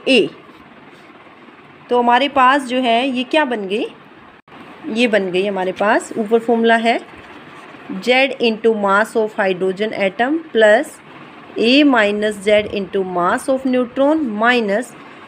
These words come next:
M into A Z into C square divided by total number of nucleons A, और ये क्या है, binding energy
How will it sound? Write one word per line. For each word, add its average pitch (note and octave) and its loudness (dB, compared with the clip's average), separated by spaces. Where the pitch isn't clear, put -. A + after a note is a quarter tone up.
M C4+ 2
into F#3 -6
A G3+ 2
Z E3+ 2
into G#3 2
C B3+ 0
square G3+ 0
divided G#3+ 0
by G3+ 0
total G#3 -4
number G3 -4
of G3 -6
nucleons F3+ -6
A, A#3+ 0
और G#3+ 2
ये A3 2
क्या A3 2
है, A#3+ -2
binding C#4 2
energy G3 -2